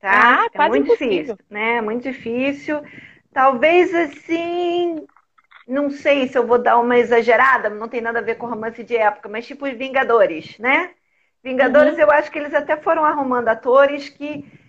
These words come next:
Speaker 1: ficaram tão perfeitos que você não consegue mais ver. Por exemplo, o Downey júnior é um Homem de Ferro, pronto, acabou.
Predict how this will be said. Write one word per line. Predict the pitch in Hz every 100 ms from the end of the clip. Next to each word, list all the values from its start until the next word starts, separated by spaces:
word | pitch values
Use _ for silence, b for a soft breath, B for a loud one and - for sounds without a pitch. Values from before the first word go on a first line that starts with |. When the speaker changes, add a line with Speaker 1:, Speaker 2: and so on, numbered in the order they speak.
| B -
Speaker 1:
ficaram | 277 302 302
tão | 339 466
perfeitos | 302 294 - 330 320 -
que | 277
você | 269 269 285
não | 277 285
consegue | 302 311 320 262
mais | 247 277
ver. | 240
Por | 240 254
exemplo, | 285 254 196 185 185
o | 208
Downey | 220 220 233 240
júnior | 233 220 180 170 156 - _ _ _
é | -
um | 285
Homem | 262 254
de |
Ferro, | 269 247 247
pronto, | 240 226 240
acabou. | 277 202 131